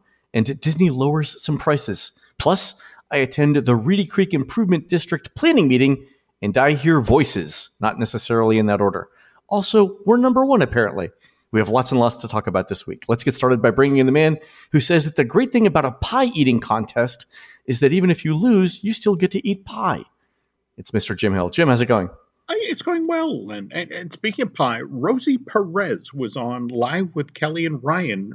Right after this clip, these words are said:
Speaker 2: earlier today and revealed that the secret to making a truly superior blueberry pie, uh, involves putting super cold chunks of butter
Speaker 1: Yeah.
Speaker 2: inside your pie crust just before,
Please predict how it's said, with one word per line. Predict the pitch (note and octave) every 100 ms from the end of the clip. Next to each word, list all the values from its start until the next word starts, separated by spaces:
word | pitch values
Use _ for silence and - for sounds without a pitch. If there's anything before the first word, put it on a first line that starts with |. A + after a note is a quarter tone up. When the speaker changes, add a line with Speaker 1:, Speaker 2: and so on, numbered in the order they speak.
| -
Speaker 2:
earlier | C3 A2 G#2+ F#2+
today | - C3 D#3 C#3+ D#3 - _ _ -
and | C3
revealed | B2 D3 D#3 C#3
that | C#3+ -
the |
secret | - - B3+ C4+
to | D#3+
making | C3 B2 B2+ A2
a |
truly | - - - D#4 D#4 C#4 F3+
superior | - F3+ D#3 - C4+ C4 G#3+ G2
blueberry | F2+ G#2 F#2+ G2 F#2+
pie, | - E2+ F#2 _ _ _ _
uh, | D#3 D#3+
involves | D#3 D#3 D3+
putting | - D#3+ B2+
super | - - A3 D4+
cold | - F#3+ F3+ D3+
chunks | D#3+ D#3 -
of | D#3 B2 _
butter | G3 G#3 F#2 F2+ _ _ _ F3
Speaker 1:
Yeah. |
Speaker 2:
inside | F#3 G3 F3+ E3+
your |
pie | D#3 D#3+ D#3
crust | A#2+ A#2 -
just | C3 D#3+ E3
before, | F#3 - D#3 D3